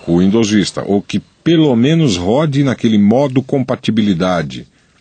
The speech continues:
no Windows Vista, também rodará, ou rodará em modo compatibilidade, no Windows sete. Pra rodar em modo compatibilidade, faça o seguinte, instale o programa normalmente,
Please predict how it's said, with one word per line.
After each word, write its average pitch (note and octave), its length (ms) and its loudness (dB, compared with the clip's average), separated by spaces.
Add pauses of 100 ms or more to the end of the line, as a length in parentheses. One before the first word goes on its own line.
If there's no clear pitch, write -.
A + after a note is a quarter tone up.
(120)
no A2+ 360 2
Windows F#2+ 640 0
Vista, E2 580 -2 (500)
também C3 400 0
rodará, G2+ 640 0 (680)
ou G2+ 160 0
rodará F2 400 0
em F2+ 40 0
modo E2 280 0
compatibilidade, G2 960 -2 (320)
no A2+ 200 2
Windows G#2+ 320 0
sete. - 440 -6 (1000)
Pra B2+ 340 -2
rodar C3+ 380 0
em D#3+ 60 2
modo B2 280 2
compatibilidade, E2+ 880 -2
faça - 280 -4
o - 20 0
seguinte, F#2 400 -2
instale F#3+ 340 0
o C#3 40 0
programa F#2+ 420 0
normalmente, G#2+ 720 0